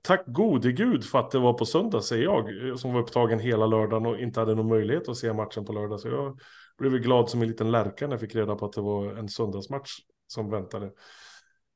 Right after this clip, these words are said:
Djurgården väntar. Vi hade att välja på Djurgården och Malmö. Vi fick Djurgården.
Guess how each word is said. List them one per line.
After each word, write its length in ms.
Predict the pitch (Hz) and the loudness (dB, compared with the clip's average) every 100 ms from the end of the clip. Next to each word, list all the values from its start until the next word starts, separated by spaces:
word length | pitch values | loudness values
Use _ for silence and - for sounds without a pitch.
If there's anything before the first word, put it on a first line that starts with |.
| _ _ - | _ _ -6
Djurgården 760 | 139 185 151 131 190 185 160 | 6 8 10 10 8 8 6
väntar. 480 | 127 110 - 104 98 - - _ _ _ _ _ _ _ _ _ _ _ _ _ - | 6 4 4 0 -2 -6 -18 _ _ _ _ _ _ _ _ _ _ _ _ _ -4
Vi 100 | - | 6
hade 160 | 151 151 | 8 10
att 60 | 156 | 10
välja 220 | 147 156 | 10 8
på 100 | 156 | 6
Djurgården 500 | 143 123 127 123 123 | 4 4 4 4 2
och 60 | |
Malmö. 320 | 127 123 117 131 | 4 4 2 0
Vi 140 | 120 | 0
fick 240 | 120 123 120 | -2 -4 0
Djurgården. 520 | 110 110 123 110 | 0 2 2 0